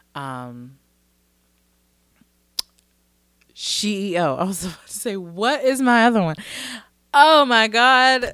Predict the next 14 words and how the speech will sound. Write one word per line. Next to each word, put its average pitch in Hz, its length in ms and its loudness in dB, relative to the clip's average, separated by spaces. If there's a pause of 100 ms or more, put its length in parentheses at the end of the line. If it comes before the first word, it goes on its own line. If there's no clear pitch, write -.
(400)
Lord 233 720 -2
help 226 300 -2
me. 180 300 -12
<laughs> 269 60 0 (1200)
Um, 175 420 -4 (120)
we 175 380 -10
are 139 160 -12
gonna 147 220 -14
be 143 120 -16
dropping 123 600 -12 (460)
Be 165 500 -12 (300)
Positive. 151 760 -16 (160)
And 151 460 -10
it's 160 480 -10